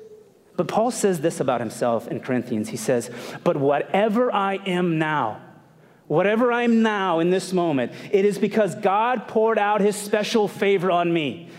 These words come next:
It's because God poured his grace upon me. Whatever I am and whatever you think of Paul, what he is, is, is true because of God's grace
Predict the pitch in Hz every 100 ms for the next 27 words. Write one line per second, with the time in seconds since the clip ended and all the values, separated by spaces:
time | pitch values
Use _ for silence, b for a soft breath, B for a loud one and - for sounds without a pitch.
0 | B B 180 196 175 170 190 208 233 233
1 | - 226 226 208 214 170 156 185 240 311
2 | 294 - 165 175 151 151 B B 185 285
3 | 330 349 311 311 320 302 254 202 - B
4 | B B - 202 277 294 294 269 285 240
5 | 254 269 233 202 - - 143 175 269 269
6 | 269 240 214 180 165 - - - - 180
7 | 165 - 190 160 - 214 165 143 151 160
8 | 139 147 151 151 139 147 139 -